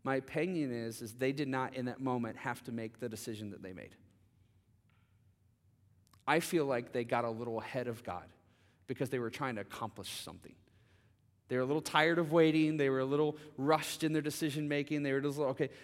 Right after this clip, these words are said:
oh, wow, this makes sense. Oh, this, oh, look, it's supposed to happen this way. Oh, look, this is supposed to happen. Oh, look, wow, this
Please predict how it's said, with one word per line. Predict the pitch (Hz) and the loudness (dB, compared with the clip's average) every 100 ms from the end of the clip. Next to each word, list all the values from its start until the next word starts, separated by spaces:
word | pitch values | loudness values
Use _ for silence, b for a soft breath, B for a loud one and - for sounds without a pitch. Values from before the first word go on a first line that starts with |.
| B | B
oh, | 226 | 0
wow, | 208 240 160 | 2 4 2
this | 196 196 | 0 -2
makes | 170 | -2
sense. | - 226 - | -2 -4 -2
Oh, | 220 190 | -2 -2
this, | 196 - | -4 -4
oh, | 247 | 0
look, | 247 247 165 | 2 0 -2
it's | 143 | -4
supposed | 196 185 | -2 -2
to | 185 | 2
happen | 208 214 175 | 2 2 -2
this | 147 | -2
way. | 151 127 | -2 0
Oh, | 233 | 4
look, | 226 226 | 4 2
this | 220 | -4
is | 202 | -4
supposed | 190 180 | -4 -2
to | |
happen. | 180 214 151 110 | 2 2 2 0
Oh, | 240 | 2
look, | 202 220 - B B B | 4 2 0 B B B
wow, | 247 165 | 6 6
this | 220 - | 4 2